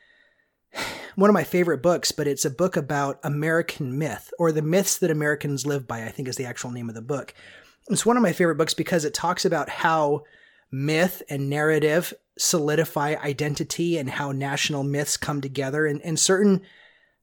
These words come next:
certain ideas and identities we have within ourselves as Americans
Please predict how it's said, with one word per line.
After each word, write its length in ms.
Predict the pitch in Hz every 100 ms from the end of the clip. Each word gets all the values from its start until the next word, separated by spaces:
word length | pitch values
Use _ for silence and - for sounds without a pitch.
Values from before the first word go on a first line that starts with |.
| _ _ -
certain 360 | - 214 214
ideas 500 | 165 175 143 165 190
and 80 | 175
identities 460 | 147 175 190 160 175
we 160 | 151
have 460 | 139 - 175 185 165
within 260 | 156 180
ourselves 640 | 156 131 - 226 185 151 160
as 220 | - 151
Americans 880 | 143 143 208 254 151 - 135 139 -